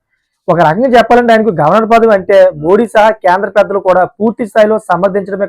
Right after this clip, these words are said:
కాకుండా కీలకమైన రాష్ట్రం, కీలకమైన రాష్ట్రానికి నియామకం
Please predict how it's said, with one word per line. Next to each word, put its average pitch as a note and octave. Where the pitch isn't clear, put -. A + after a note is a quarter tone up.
కాకుండా E3+
కీలకమైన A3+
రాష్ట్రం, G3+
కీలకమైన A3+
రాష్ట్రానికి G#3
నియామకం G#3